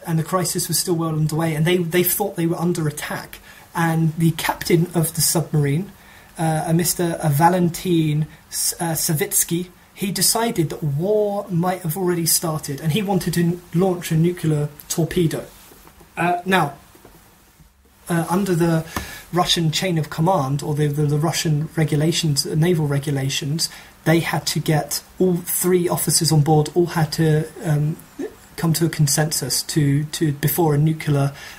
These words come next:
t-, torpedo could be fired. So, and, uh, again, I'm just quoting from Wikipedia. It says, "Unlike any other submarines in the flotilla,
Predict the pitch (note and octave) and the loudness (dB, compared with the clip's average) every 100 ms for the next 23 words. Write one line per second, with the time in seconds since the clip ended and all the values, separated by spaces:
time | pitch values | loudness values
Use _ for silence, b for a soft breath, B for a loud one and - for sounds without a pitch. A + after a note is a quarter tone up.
0 | B - - - E3 - D#3+ C#3+ C#3 - | B -8 -4 -2 0 2 2 2 0 0
1 | D#3+ D#3+ C3+ - C#3+ C3 C3 - B B | 0 2 0 2 0 0 -6 -12 B B
2 | B - - D#3 D3+ C#3+ C#3+ - D3 D3+ | B -4 0 2 2 2 2 0 2 2
3 | D3 E3 D3+ E3 G3+ A4+ F4 F3 F3+ D#3+ | 2 2 0 0 -4 -6 -2 0 2 2
4 | D3+ D3+ E3 - F3 D#3+ D#3+ D#3 D3 D3+ | 2 2 0 0 0 0 0 0 0 0
5 | - F3 C#3+ D3+ D3 - G#3+ F3+ F#3+ F3 | 0 0 0 -2 -2 0 0 2 0 -2
6 | - F3 F3+ D#3+ D#3+ D#3+ E3 - F3+ D3+ | -2 0 2 2 2 0 -2 -2 -2 0
7 | D#3+ D#3+ D3+ D#3+ D3+ E3 D#3 - D3+ | 2 2 2 0 0 0 0 0 0